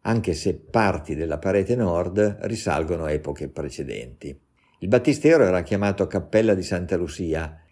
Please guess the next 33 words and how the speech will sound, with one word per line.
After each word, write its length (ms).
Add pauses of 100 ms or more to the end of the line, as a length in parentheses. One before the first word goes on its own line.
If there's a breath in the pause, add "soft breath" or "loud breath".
ed 160
è 40
la 120
più 100
antica 380
delle 220
cappelle 500
annesse 400
alla 160
navata 360
centrale 680
nel 220
corso 340
dei 140
secoli. 640 (320)
Il 120
gotico 520
ora 300
prevale 500
nella 240
cappella 420
maggiore 680
e 120
in 200
quelle 480
di 100
Santa 380
Lucia, 680
Las 220
Angustias 800
e 80
San 280
Miguel, 560